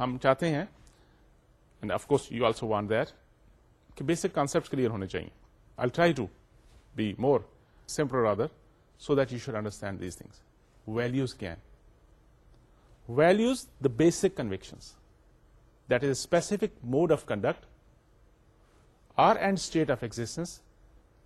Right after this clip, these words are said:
is personally or socially preferable to an op-, opposite or conversus mode of conduct or and state of existence۔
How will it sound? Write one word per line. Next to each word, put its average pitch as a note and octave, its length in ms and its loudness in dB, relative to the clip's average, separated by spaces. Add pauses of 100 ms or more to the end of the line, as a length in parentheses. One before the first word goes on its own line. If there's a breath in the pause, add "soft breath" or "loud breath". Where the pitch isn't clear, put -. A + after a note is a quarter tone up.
(260)
is B2+ 160 -2 (120)
personally E3 420 -2
or A2+ 120 2 (200)
socially C#3+ 320 -2 (100)
preferable G#2+ 480 -2 (1200)
to C#3+ 120 4
an C#3+ 60 0
op-, - 400 -4
opposite F#3+ 480 -2 (520)
or B2 140 4 (260)
conversus D3 520 -2
mode C#3 140 4
of A#2+ 260 -2
conduct A#2+ 320 -2 (560 soft breath)
or A2+ 80 2
and D3 140 2
state A#2 340 -2
of A2+ 260 -6
existence۔ - 580 -12